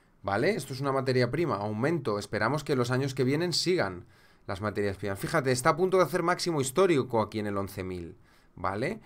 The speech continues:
Puede ser una oportunidad interesante también. A lo mejor no tenéis disponible para operar el palladium directamente,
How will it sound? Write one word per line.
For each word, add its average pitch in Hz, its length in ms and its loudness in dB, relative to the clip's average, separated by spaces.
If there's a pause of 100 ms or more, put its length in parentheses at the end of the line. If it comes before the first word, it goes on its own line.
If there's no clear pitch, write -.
(160)
Puede 127 220 2
ser 156 180 0
una 143 380 4
oportunidad 113 560 0
interesante 165 720 0
también. 90 580 -8 (840)
A 117 120 -4
lo 117 80 0
mejor 151 320 2
no 151 100 4
tenéis 147 480 0
disponible 139 640 2
para 110 220 0
operar 107 280 0
el 135 80 0
palladium 131 500 4
directamente, 139 880 -2